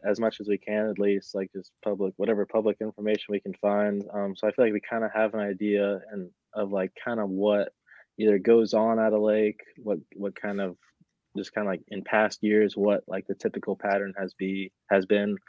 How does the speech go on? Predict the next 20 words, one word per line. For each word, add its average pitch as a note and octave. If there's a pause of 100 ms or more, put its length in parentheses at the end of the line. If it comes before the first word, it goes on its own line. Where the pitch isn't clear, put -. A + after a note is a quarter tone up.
(360)
Um, G#2
but G#2
I G#2+
feel D3+
like D3
I, B2+
like, F#2+
obviously, A#2
we G#2
try A2
to G#2
keep -
it G#2
as F2+
simple A2
as G2
possible. G#2 (580)
Um, F#2+
just G2+ (420)
simple B2